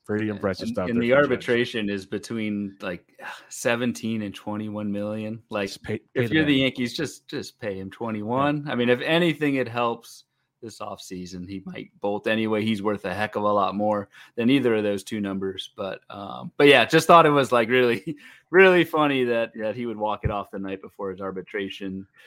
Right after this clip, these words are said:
Speaker 2: hearing in a season where he is going to get paid this offseason. But, uh,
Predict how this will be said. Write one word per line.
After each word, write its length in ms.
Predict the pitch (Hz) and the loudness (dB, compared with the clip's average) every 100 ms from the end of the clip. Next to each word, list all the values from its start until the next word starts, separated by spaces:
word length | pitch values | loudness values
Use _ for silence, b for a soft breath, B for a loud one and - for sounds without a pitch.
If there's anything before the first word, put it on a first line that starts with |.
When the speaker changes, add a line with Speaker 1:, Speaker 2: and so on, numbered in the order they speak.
| b b b b b - | b b b b b 0
Speaker 2:
hearing 600 | 156 156 147 143 143 135 - | 4 6 6 2 0 -10 -8
in 300 | 127 127 120 | -4 -2 -2
a 80 | 113 | -4
season 460 | - 123 113 113 | -6 -6 -4 -6
where 160 | 107 101 | -4 -4
he 200 | 107 107 | -6 -8
is 120 | 98 | -8
going 240 | 104 98 | -6 -6
to 80 | 95 | -6
get 200 | 92 - | -10 -12
paid 340 | - 92 90 87 | -12 -10 -10 -12
this 200 | - - | -14 -10
offseason. 640 | 98 - - 107 107 98 | -12 -12 -12 -12 -12 -14
But, 240 | 110 113 113 | -16 -14 -10
uh, 240 | 107 113 | -10 -10